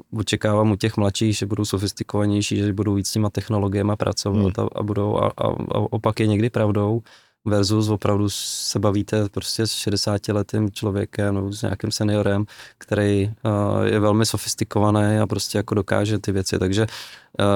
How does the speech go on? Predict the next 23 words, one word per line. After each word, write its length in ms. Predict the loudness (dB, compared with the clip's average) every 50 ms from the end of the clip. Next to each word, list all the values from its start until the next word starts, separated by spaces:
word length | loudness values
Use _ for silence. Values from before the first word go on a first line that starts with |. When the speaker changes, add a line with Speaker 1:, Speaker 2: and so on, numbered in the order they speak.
| 4 2 2 0
Speaker 1:
vlastně 320 | 0 0 2 2 2 2 4
tady 200 | 4 4 6 4
neplatí 460 | 4 4 2 0 2 2 0 0 0
taková 300 | 0 0 2 2 2 2
ta 120 | 2 2
věková 400 | 2 2 2 2 4 4 4 4
segmentace, 640 | 2 2 2 2 4 4 4 2 0 0 0 0 0
tady, 260 | 2 2 2 2 2
tady 200 | 2 0 0 0
v 80 | -2
tom 120 | -2 -2 -2
případě 300 | -2 -2 0 0 0 0
jako 200 | 0 0 0 0
ne-, 140 | 0 0 0 -2 -2 -4 -2 -2
neplatí. 460 | -2 -4 -2 0 0 -2 0 0 -2
Je 80 | -2 0
to 200 | 0 0 0 0
opravdu 440 | 0 -2 -2 -2 0 2 2 2 2
Speaker 2:
Ok. 60 | 2
Speaker 1:
o 40 | 0
té 120 | 0 -2 -2
jako 240 | -2 -2 -2 -2
z-, 140 | -2 -2 -4